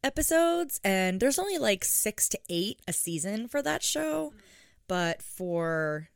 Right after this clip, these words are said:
the O G, My Six hundred Pound Life, it's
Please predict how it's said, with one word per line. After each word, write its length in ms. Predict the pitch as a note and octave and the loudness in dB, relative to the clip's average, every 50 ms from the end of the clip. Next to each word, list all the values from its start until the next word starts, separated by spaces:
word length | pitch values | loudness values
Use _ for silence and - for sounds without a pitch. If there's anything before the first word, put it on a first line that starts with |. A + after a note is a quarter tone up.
| _ _ _ _ _ _ - | _ _ _ _ _ _ -8
the 160 | F#3+ - - | -8 -4 -2
O 120 | F3+ F3 | 0 0
G, 320 | F3+ D3 F3+ A3+ A#3+ A3 F#3+ | 0 0 0 2 2 2 2
My 140 | E3+ D#3+ E3+ | 2 2 0
Six 240 | - - - - | 0 0 -2 -4
hundred 340 | - - E3+ E3 - D#3+ D3+ | -4 -4 -4 -2 -2 -2 -2
Pound 240 | - E3+ D#3 D3 D3+ | -2 -2 -2 -2 -2
Life, 420 | D3+ D#3 D#3 D#3 D3+ - - - - _ _ _ | -4 -6 -6 -6 -6 -8 -8 -14 -20 _ _ _
it's 440 | - - - - - - - - - | -18 -14 -8 -4 -4 -2 -2 -4 -6